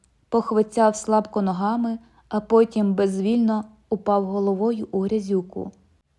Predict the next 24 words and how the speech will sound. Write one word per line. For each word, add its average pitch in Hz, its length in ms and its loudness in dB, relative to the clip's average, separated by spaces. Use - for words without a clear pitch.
Задиханий 233 760 2
і 220 200 -2
знетямлений 214 800 0
візник 208 580 0
віджбурнув 208 680 0
кочергу 220 680 -2
і 208 140 0
рванув 202 440 0
до 202 140 -2
себе 196 320 -8
коня. 196 480 -6
Але 220 280 2
якось 214 600 2
боязко, 190 760 -4
бо 202 220 2
ж 196 80 -4
знав, 202 400 -2
що - 280 -6
його 190 380 0
убив. 196 340 -4
Я 277 200 2
пройшов 269 640 0
повз 214 260 0
візника, 202 680 -4